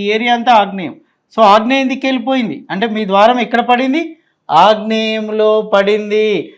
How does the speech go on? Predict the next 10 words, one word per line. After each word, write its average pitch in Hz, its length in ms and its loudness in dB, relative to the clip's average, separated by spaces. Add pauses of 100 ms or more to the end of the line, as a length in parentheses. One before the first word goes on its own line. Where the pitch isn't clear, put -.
(240)
దానివల్ల 254 460 4
తూర్పు 247 340 0
ఆగ్నేయ 254 300 4
లక్షణాలు 240 440 0
ఆ 226 40 4
ఇంటికి 214 340 -4
వస్తాయండి. 233 500 -2 (360)
ఇంట్లో 233 260 0
శుభాలు 240 420 4
ఉండవు, 247 240 0